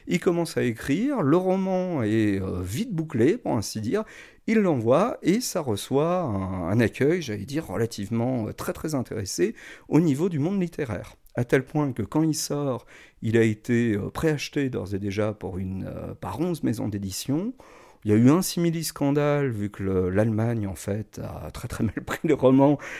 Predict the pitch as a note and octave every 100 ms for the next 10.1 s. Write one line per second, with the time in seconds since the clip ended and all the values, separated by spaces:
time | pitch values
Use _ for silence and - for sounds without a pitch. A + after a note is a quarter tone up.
0 | - - F3+ B2 C#3 - - - - C3
1 | A2+ A#2+ A#2 B2 A#2 C3+ B2+ G2+ F#2+ -
2 | C3+ B2+ A#2 A2 A2 - B2+ A2 G#2+ G#2+
3 | G#2+ G#2+ A2 B2 A#2+ A2 F2+ - - G2
4 | G2+ A#2 G#2+ G#2 G2 - - - A2 G#2+
5 | A2+ B2 A#2+ - F#2+ G2 G2 G2 F#2+ G2+
6 | G2 G#2 A2 G2+ F2 F#2 - F#2+ G#2 G#2
7 | G#2+ G#2 G2+ A2 G2+ G#2 G2 G2 F#2 F#2
8 | G2 G2 G2 - B2 B2 A2 G2+ G#2+ A2
9 | G2+ - F2 E2 E2+ D#2+ F2 F2+ D3 B3